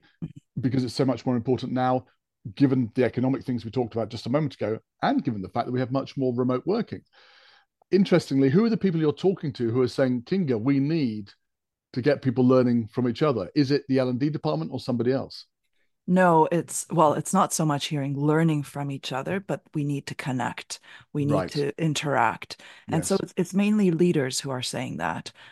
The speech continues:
Speaker 1: those who are leading a team or leading an organization. And, uh, and those also in the teams, they feel, "I feel disconnected from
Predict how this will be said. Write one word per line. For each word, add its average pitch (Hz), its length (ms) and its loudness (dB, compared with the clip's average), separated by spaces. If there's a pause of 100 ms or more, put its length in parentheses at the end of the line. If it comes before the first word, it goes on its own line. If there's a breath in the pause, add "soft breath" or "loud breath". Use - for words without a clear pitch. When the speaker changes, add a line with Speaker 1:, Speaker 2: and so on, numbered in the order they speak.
(120 loud breath)
Speaker 1:
those 156 220 2
who 156 100 -4
are 151 80 0
leading 156 340 0
a 143 60 -4
team 143 320 -6
or 139 100 -8
leading 135 300 -6
an 131 100 -6
organization. 135 960 -4 (440 loud breath)
And, 156 440 0
uh, 156 220 2
and 208 120 4
those 254 200 2
also 226 440 -2
in 214 360 4
the 143 120 -2
teams, 143 380 -6
they 143 140 -4
feel, 160 180 -4
"I 147 120 -2
feel 151 200 -4
disconnected 143 640 -4
from 135 380 -6